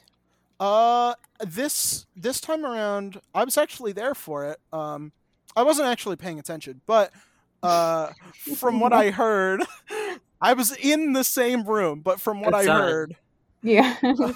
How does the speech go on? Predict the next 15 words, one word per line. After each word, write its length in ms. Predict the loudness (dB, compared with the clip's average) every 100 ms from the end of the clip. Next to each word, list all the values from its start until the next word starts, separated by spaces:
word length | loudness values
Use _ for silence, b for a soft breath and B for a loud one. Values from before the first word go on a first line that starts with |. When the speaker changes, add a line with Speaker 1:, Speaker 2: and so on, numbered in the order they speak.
| -8
Speaker 1:
<laughs> 320 | -12 -12 _ 2
fuck 300 | 2 4 2
you. 340 | 2 2 0 -2
I 120 | 0
don't 240 | 4 6 6
give 120 | 4
a 120 | 2
Speaker 2:
<laughs> 80 | 0
Speaker 1:
shit. 360 | 0 0 0 -2 _ -20 -4
I 200 | -2 -2 -4
think 180 | -8 -6
it's 180 | -6 -6
stupid. 680 | -8 -4 -4 -4 -8 -12 -10
I 160 | -6 -6
think 280 | -6 -10